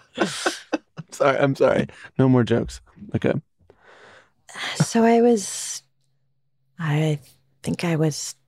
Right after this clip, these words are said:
Speaker 1: doing a play at Williamstown maybe right before Brokeback Mountain went out. So I was, uh, it came out. So I was building this sense of myself as, like, being allowed to be in these places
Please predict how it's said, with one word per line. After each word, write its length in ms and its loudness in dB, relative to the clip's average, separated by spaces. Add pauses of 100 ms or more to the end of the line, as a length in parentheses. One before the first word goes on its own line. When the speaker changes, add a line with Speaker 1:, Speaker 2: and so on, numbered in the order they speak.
Speaker 1:
doing 320 0
a 40 0
play 320 0
at 100 0
Williamstown 1040 2
maybe 640 4 (680)
right 200 2
before 840 0 (360)
Brokeback 400 0
Mountain 240 0
went 180 2
out. 320 2
So 220 -2
I 160 2
was, 580 -2 (120)
uh, 60 4
it 140 4
came 180 0
out. 240 0 (680)
So 220 -6
I 60 2
was 160 2
building 640 2
this 140 0
sense 400 0
of 140 -6
myself 680 0
as, 360 -2
like, 440 -4 (220)
being 260 2
allowed 400 2
to 120 -10
be 460 0
in 220 2
these 320 0
places 800 -2